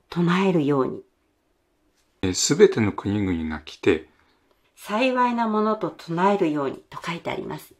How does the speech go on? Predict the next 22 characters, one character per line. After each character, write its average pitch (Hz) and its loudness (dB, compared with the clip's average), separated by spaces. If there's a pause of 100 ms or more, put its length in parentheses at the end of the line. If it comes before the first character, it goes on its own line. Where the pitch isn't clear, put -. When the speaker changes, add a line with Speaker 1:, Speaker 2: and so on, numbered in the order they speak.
(140)
Speaker 2:
う 131 6
ん。 92 2 (540)
シ - 0
ェ 208 6
バ 151 6
の 92 0
女 87 0
王 82 -6
が 80 -8
来 - -12
た 90 -2
時 - -10
に、 98 -2
そ - -2
の 98 -2
富 110 0
と - -10
繁 87 -4
栄 82 -6
を 80 -8
見 90 -4
て、 - -2